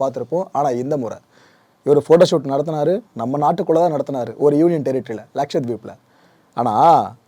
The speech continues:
இதை சார்ந்த விமர்சனத்தை இந்த வாட்டி இந்தியாவுக்குள்ள வச்சதை விட வெளிநாடு சார்ந்து பயங்கரமா வைக்க ஆரம்பிச்சாங்க. அதுவும் மாலத்தீவு அரசு இருக்குல்ல, அதோட முக்கியமான நபர்களே பிரதமர் மோடி அவர்களை தாக்கியும், இந்தியாவை தாக்கியும், இந்தியர்களை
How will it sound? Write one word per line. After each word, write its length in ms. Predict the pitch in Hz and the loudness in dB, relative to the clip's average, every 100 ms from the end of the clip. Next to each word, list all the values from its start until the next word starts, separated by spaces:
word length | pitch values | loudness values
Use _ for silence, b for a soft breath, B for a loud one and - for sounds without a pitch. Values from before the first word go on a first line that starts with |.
| 120 | -4
இதை 100 | 120 123 | -2 4
சார்ந்த 320 | 165 226 202 156 | 6 6 2 0
விமர்சனத்தை 420 | 170 170 160 170 | 0 -2 0 0
இந்த 100 | 147 | 2
வாட்டி 180 | 156 151 135 | 0 0 0
இந்தியாவுக்குள்ள 400 | 165 190 156 131 | 4 4 2 -2
வச்சதை 240 | 135 123 | -2 -4
விட 300 | 147 160 101 - - 113 | 0 0 -2 -10 -10 -4
வெளிநாடு 420 | 147 214 214 175 | 0 4 6 4
சார்ந்து 240 | 156 156 180 127 | 0 -2 0 0
பயங்கரமா 340 | 185 180 180 | 0 0 0
வைக்க 180 | 135 151 | -2 -2
ஆரம்பிச்சாங்க. 440 | 127 107 - 101 - b b b - | -4 -8 -16 -20 -20 b b b -6
அதுவும் 240 | 135 160 123 | 2 2 2
மாலத்தீவு 380 | 131 190 185 175 160 | 4 6 6 6 4
அரசு 160 | 156 | 4
இருக்குல்ல, 280 | 160 156 165 208 _ _ - | -2 0 -4 -6 _ _ -2
அதோட 240 | 135 151 123 117 | 2 2 2 -4
முக்கியமான 500 | - 208 185 185 135 113 | -2 0 0 0 -2 -2
நபர்களே 580 | 151 196 143 113 147 208 b b - | 0 2 2 0 -2 -6 b b -2
பிரதமர் 320 | 156 170 127 | 0 2 0
மோடி 240 | 127 196 196 | 0 4 6
அவர்களை 260 | 165 147 135 135 | 6 4 0 0
தாக்கியும், 420 | 139 - 143 180 - 131 | -4 -4 -6 -6 -6 -6
இந்தியாவை 380 | 156 214 190 147 135 | 0 4 4 2 -2
தாக்கியும், 480 | 127 - 120 139 226 - 127 | -4 -6 -8 -8 -10 -6 -4
இந்தியர்களை 420 | 165 202 170 156 | 2 4 4 2